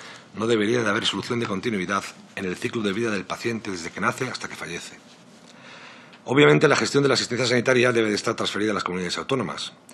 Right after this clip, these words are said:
pero debe de ser dentro de un marco en el que, en mi opinión, se dote una financiación finalista para la salud, a través, por ejemplo, de un modelo cápita por ciudadano con las correcciones que sean necesarias, según criterios de eficiencia clínica.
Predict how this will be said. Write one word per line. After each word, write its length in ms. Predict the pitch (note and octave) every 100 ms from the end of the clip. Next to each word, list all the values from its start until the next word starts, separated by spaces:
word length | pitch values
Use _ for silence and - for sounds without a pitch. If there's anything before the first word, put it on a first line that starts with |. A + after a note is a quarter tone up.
| - - -
pero 160 | G2+
debe 180 | B2+ D3
de 60 | C3+
ser 160 | B2+
dentro 180 | B2+ A#2+
de 60 | A#2
un 160 | G2+
marco 400 | A2+ C3 B2 C3+
en 80 | B2+
el 100 | F#2+
que, 80 | F#2
en 60 |
mi 60 | F2+
opinión, 400 | D#2+ F#2 B2+ B2
se 140 | -
dote 340 | F#2+ A2+ A#2+ - - - - -
una 200 | C3 C#3
financiación 540 | B2 F#2+ E2+ D#2+ A#2 A2+
finalista 600 | F#2 F2 A2+ - A#2 - - - -
para 180 | F3+ E3+
la 100 | D#3+
salud, 380 | E3 C#3+ C3+ - -
a 40 | -
través, 220 | F#2 G2+
por 100 | G#2+
ejemplo, 280 | - A2+ A2
de 80 | G#2+
un 80 |
modelo 280 | G#2 G2+ G2+
cápita 380 | - A2 A2+ G2
por 140 | F#2+
ciudadano 480 | - F2+ E2+ G#2+ A#2+
con 160 | G2+ F2+
las 140 | F2
correcciones 520 | - F2 F2+ A#2+ A#2
que 100 | -
sean 180 | - A2
necesarias, 640 | F#2 F2 B2 G#2 D#2 - - - - - - -
según 300 | - G#2 G2+
criterios 400 | G#2 A2 B2+ B2
de 60 | G#2+
eficiencia 460 | G2+ A2 A2+ G#2+
clínica. 480 | - B2 E2+ - -